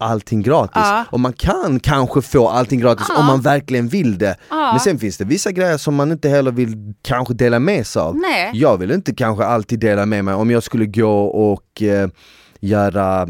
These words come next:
Speaker 1: jag vet inte vad. Säg typ jag skulle gå på en massage.
Speaker 2: Mm.
Speaker 1: Jag pröjsar hellre den massagen kanske än att dela med, att,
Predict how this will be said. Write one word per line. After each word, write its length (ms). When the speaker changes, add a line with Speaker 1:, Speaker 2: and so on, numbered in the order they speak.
Speaker 1:
jag 220
vet 120
inte 360
vad. 560
Säg 200
typ 240
jag 120
skulle 720
gå 340
på 440
en 200
massage. 400
Speaker 2:
Mm. 260
Speaker 1:
Jag 260
pröjsar 440
hellre 340
den 120
massagen 540
kanske 440
än 400
att 160
dela 260
med, 580
att, 360